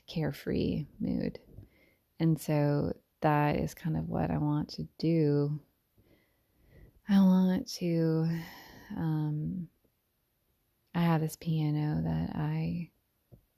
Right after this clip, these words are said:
am going to buy and I'm going to be making music, relaxing piano music with no singing.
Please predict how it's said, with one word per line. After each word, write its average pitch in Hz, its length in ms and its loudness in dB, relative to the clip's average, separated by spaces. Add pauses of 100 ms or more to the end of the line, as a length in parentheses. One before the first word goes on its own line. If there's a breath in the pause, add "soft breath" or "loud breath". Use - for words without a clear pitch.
(140)
am 156 120 0
going 151 540 0
to - 140 -4
buy 156 760 -2 (1120)
and 156 380 0
I'm 165 160 -2
going 165 260 0
to 185 120 -16
be 170 140 -2
making 156 920 -2 (160)
music, 156 880 -2 (600)
relaxing 160 640 0
piano 156 340 2
music 151 720 0
with 160 260 -4
no 151 240 4
singing. 151 640 0